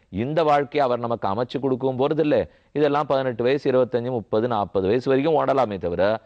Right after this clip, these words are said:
அப்புறம் ஒரு வெற்றிடம்னா ஏற்பட்டு போகும். அந்த வெற்றிடத்தை ஆர் ஃபில் பண்றது? அதை கண்ணன் தானே பண்ண போறார். அதை சின்ன வயசுலேருந்தேவும் பண்ணிக்கலாமோ இல்லையோ, எது வரைக்கும் இப்படி ஒரு பக்தி,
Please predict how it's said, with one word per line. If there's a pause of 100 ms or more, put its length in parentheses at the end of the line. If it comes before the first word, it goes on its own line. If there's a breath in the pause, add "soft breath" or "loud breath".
(260 soft breath)
அப்புறம்
ஒரு
வெற்றிடம்னா
ஏற்பட்டு
போகும். (280 soft breath)
அந்த
வெற்றிடத்தை
ஆர்
ஃபில்
பண்றது? (960)
அதை
கண்ணன்
தானே
பண்ண
போறார். (280 soft breath)
அதை
சின்ன
வயசுலேருந்தேவும்
பண்ணிக்கலாமோ
இல்லையோ, (280 soft breath)
எது
வரைக்கும்
இப்படி
ஒரு
பக்தி,